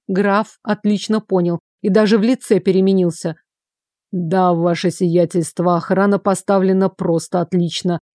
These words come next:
Позвольте, я вас провожу. Как раз вы пообщаетесь с ее величеством,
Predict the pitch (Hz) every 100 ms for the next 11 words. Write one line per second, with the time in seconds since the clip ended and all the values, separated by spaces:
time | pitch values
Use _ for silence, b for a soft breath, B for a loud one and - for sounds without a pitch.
0 | _ - 190 208 254 - 196 180 180 180
1 | 165 - 196 202 208 208 175 147 - 190
2 | 185 196 - 175 185 185 175 - 202 190
3 | 180 180 - 185 196 190 175 226 - 170
4 | - 170